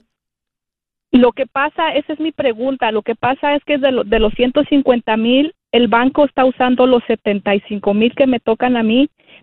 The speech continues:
para pagar, pa-, para pagar lo que se debe de la casa, que es lo que se debe, setenta y cinco mil.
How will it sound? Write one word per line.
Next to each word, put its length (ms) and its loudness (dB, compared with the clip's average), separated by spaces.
para 220 0
pagar, 640 0
pa-, 160 2
para 260 0
pagar 300 0
lo 100 4
que 140 0
se 140 -2
debe 180 0
de 100 -2
la 120 0
casa, 500 -4
que 100 4
es 80 -2
lo 100 4
que 120 -4
se 140 -2
debe, 220 -2
setenta 420 -6
y 100 -4
cinco 240 -4
mil. 220 -2